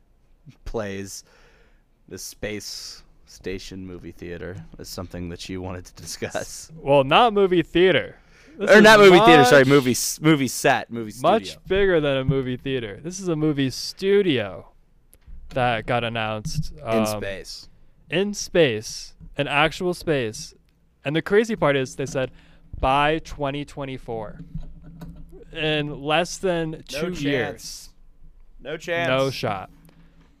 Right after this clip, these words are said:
Speaker 2: So this is by a company called Space Entertainment Enterprise. They go by C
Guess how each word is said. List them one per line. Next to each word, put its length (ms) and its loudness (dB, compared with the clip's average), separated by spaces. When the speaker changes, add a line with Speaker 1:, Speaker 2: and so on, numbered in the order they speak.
Speaker 2:
So 400 6
this 280 -4
is 280 2
by 800 2
a 80 -12
company 340 -4
called 280 -4
Space 400 0
Entertainment 580 -6
Enterprise. 880 -8
They 100 -10
go 140 -4
by 160 -4
C 540 -6